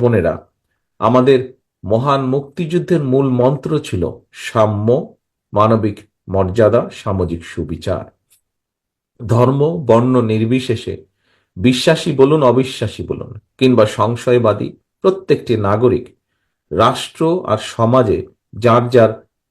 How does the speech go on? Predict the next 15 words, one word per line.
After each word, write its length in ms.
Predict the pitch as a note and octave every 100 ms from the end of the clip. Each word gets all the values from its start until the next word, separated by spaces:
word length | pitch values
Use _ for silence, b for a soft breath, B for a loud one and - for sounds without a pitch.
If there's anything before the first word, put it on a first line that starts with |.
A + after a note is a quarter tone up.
| _ - F2
ধর্মীয়, 460 | A#2+ C#3+ D3+ D3+ D#3 G#3 _ _ G2+
রাজনৈতিক, 480 | G#2+ A#2+ C3 B2+ B2 -
সামাজিক, 420 | - C3 C3 C3 B2 - - -
সাংস্কৃতিক 500 | C3+ C3+ - A#2 F2+ G2
অধিকারগুলো 580 | A#2 C3+ B2+ B2 A2+ - - _ _ _ _ -
স্বচ্ছন্দে 840 | F3 F3 F3 - F#3 E3+ A2 - - _ - G#2
বিনা 280 | C3 B2+ A2+ F#2+
বাধায় 440 | F#2+ G#2 G#2+ F2+ - A2+
উপভোগ 360 | B2 A2+ B2 B2 C3
করবেন, 280 | A#2 B2 F#3 - _ _ _ _
এমন 280 | A#2+ C#3+ F#3 G3+
একটি 220 | F3+ - D#3+ D3 - _ - -
স্বাধীন 380 | C#3+ C3+ D3+ B2 G2+
রাষ্ট্র 320 | A2+ A#2+ - C#3+ B2
সমাজ 280 | B2+ A#2+ A#2